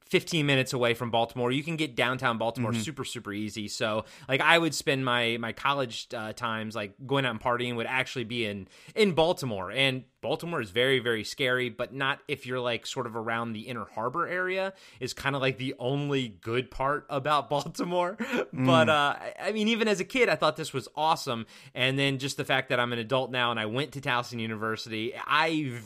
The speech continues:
Speaker 1: very much cling to this. It's
Speaker 2: Yeah.
Speaker 1: very much
Speaker 2: Yeah.
Speaker 1: something that I, I stay, I, this is the hill that I will die on. I love
Speaker 2: I,
Speaker 1: it. <laughs>
Speaker 2: I totally understand, though. You know, I, I'll see something that, you know, oh, if it's from, I don't know, anywhere near I am in, in Georgia, or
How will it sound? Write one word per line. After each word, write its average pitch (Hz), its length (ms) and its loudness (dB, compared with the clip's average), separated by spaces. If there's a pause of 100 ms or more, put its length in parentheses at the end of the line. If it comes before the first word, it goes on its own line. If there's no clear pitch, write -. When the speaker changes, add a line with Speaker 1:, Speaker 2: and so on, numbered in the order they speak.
Speaker 1:
very 131 400 4
much 104 380 -6 (280)
cling 135 380 -2
to 135 120 -2
this. 113 500 -2
It's 160 280 2
Speaker 2:
Yeah. 131 280 8
Speaker 1:
very 160 420 6
much 127 160 6
Speaker 2:
Yeah. 117 180 4
Speaker 1:
something 139 440 -2
that 135 160 0
I, 127 420 -2 (380)
I 165 120 6
stay, - 320 -4
I, 185 200 4
this 196 280 0
is 185 100 -8
the 160 140 0
hill 175 320 0
that 139 100 -2
I 127 140 0
will 113 100 -8
die 120 320 0
on. 98 260 -8 (280)
I 139 100 2
love 123 100 4
Speaker 2:
I, 143 140 10
Speaker 1:
it. 110 220 2
<laughs> - 20 -14
Speaker 2:
I 220 220 6
totally 156 400 4
understand, 107 440 0
though. 107 200 2 (400)
You 123 100 0
know, 131 100 8
I, 156 80 8
I'll 160 200 6
see 156 160 0
something 135 380 2
that, 123 220 6
you 120 120 2
know, 120 120 4
oh, 151 200 4
if 135 180 0
it's 131 140 -4
from, 123 420 2 (440)
I 123 60 -2
don't 113 100 2
know, 113 60 0
anywhere 123 320 6
near 120 260 4
I 117 140 4
am 113 220 2
in, 113 200 0
in 110 280 -2
Georgia, 110 540 0
or 110 320 2